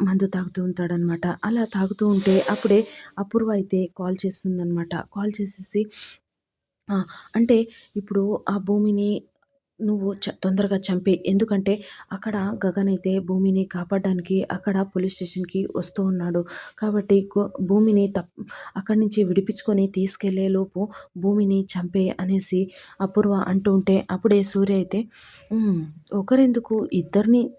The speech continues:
కలిసి చంపేస్తే బాగుంటుంది కదా, సరిపోతుంది కదా" అనేసి సూర్య అంటూ ఉంటే, "అదెలా?" అనేసి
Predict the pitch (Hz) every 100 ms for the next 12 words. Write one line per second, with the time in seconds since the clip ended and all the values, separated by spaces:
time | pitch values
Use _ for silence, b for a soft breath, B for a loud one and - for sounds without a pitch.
0 | _ - 180 208 277 269 220 214 240 220
1 | - 220 208 - _ 170 180 190 220 220
2 | 202 208 208 214 202 208 233 247 226 202
3 | 196 202 196 - 196 196 196 185 185 B
4 | B B - 196 208 196 196 202 202 202
5 | 196 202 B B 190 196 254 254 240 -
6 | 214 233 233